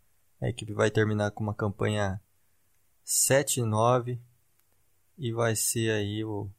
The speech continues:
terceiro lugar na divisão também. Passando agora pro Detroit Lions. Seus palpites aí pro, pros Lions nessa temporada.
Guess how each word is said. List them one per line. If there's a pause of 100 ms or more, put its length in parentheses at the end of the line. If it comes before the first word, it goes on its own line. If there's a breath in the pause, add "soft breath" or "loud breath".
(540)
terceiro
lugar
na
divisão
também. (2500)
Passando
agora
pro
Detroit
Lions. (840)
Seus
palpites
aí
pro,
pros
Lions
nessa
temporada.